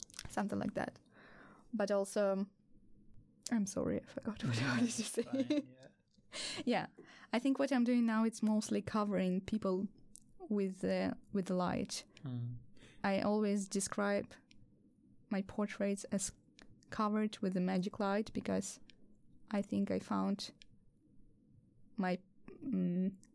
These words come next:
Speaker 1: my favorite, um, lightings, like, lighting schemes, let's say,
Speaker 2: Mm.
Speaker 1: for the face,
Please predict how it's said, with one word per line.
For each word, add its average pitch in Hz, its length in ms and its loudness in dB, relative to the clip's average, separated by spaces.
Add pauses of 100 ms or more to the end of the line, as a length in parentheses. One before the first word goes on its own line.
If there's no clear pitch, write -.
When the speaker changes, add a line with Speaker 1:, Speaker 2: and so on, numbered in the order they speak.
(360)
Speaker 1:
my - 100 0
favorite, 190 920 0 (1200)
um, 196 460 2 (1000)
lightings, 185 920 0 (300)
like, - 200 -4 (240)
lighting 190 420 2
schemes, 185 640 -2 (180)
let's 156 240 -2
say, 156 260 2
Speaker 2:
Mm. - 80 -4
Speaker 1:
for 165 140 -2
the 180 80 -4
face, 180 460 -2